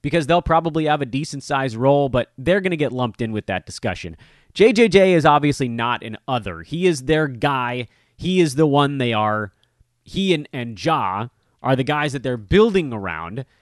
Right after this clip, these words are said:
They just need to figure out a way to get J J J healthy.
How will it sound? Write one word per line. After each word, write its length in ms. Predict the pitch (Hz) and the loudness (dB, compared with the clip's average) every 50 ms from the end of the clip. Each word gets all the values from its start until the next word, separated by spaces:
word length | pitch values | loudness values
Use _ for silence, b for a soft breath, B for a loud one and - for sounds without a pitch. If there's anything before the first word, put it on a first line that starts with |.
| _ _ - | _ _ -4
They 120 | 135 151 | -2 -2
just 240 | 147 160 226 202 - | 0 2 0 0 -2
need 160 | 196 214 202 | -4 -6 -6
to 60 | 170 160 | -6 -4
figure 260 | - 190 185 160 180 | -2 -2 0 0 0
out 120 | 160 151 | 0 2
a 40 | 143 | 0
way 140 | 143 147 139 | 0 0 0
to 100 | 135 123 | -2 -4
get 360 | 110 95 - - - - _ _ _ _ _ - | -4 -2 -2 -2 -2 -2 _ _ _ _ _ -8
J 180 | - 139 131 | -4 -4 -4
J 200 | 127 127 127 123 117 | -2 -2 -4 -6 -6
J 440 | 104 117 107 104 101 101 101 95 - _ _ _ _ _ _ _ _ | -6 -6 -6 -6 -6 -6 -8 -10 -12 _ _ _ _ _ _ _ _
healthy. 840 | - - - 226 254 269 226 - - - 117 98 104 135 180 196 | -12 -6 -2 0 2 2 0 0 -4 -10 -10 -8 -6 -6 -6 -6